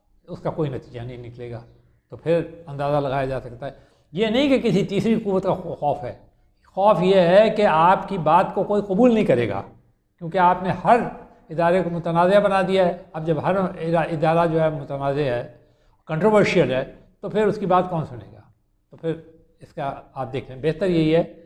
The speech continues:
कि लचक दिखाएं और दूसरी तरफ से भी हुकूमत को भी चाहिए कि वो भी ख्याल करे कि कोई ना कोई नतीजा उसे निकालना चाहिए। इलेक्शन कब होते हैं, सितंबर में, अक्टूबर में, ये वो,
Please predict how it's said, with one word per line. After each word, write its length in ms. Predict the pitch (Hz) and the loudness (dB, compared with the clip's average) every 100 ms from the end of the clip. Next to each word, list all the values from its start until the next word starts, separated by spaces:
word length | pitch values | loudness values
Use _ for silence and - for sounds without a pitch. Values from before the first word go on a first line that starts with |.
| _ _ - | _ _ -6
कि 340 | 165 151 135 123 | -2 0 0 -2
लचक 280 | 131 175 | -4 -4
दिखाएं 340 | 156 147 156 175 | -4 -4 -6 -4
और 160 | 151 | -4
दूसरी 240 | 135 175 214 | -2 -4 -4
तरफ 280 | 180 160 - | -2 -4 -4
से 100 | 143 | -10
भी 260 | 131 180 - _ | -10 -12 -16 _
हुकूमत 300 | 127 147 196 | -12 -6 -6
को 100 | 185 | -6
भी 80 | 156 | -8
चाहिए 320 | 135 127 139 | -6 -6 -6
कि 140 | 143 131 | -8 -8
वो 180 | 147 | -6
भी 120 | 156 123 - _ _ _ | -4 -8 -14 _ _ _
ख्याल 180 | 143 147 | -6 -6
करे 260 | 135 139 147 | -4 -6 -6
कि 160 | 143 | -8
कोई 200 | - 165 | -8 -6
ना 100 | 160 | -4
कोई 160 | 131 143 | -6 -10
नतीजा 380 | 127 120 127 139 | -12 -14 -10 -10
उसे 180 | 120 117 | -10 -16
निकालना 380 | 110 120 143 | -14 -10 -10
चाहिए। 400 | 139 127 143 160 - _ _ _ _ 147 | -10 -8 -8 -8 -10 _ _ _ _ -10
इलेक्शन 300 | 156 160 170 | -10 -6 -4
कब 240 | 180 180 | -2 2
होते 220 | 175 175 | 0 0
हैं, 320 | 175 170 170 165 | -2 0 0 -2
सितंबर 480 | 165 165 160 156 | -6 -8 -6 -4
में, 160 | 156 156 | -4 -4
अक्टूबर 420 | 135 - 165 160 | -6 -6 -4 -4
में, 340 | 151 151 139 131 | -4 -8 -8 -2
ये 160 | 165 | 0
वो, 260 | 151 147 | 0 -4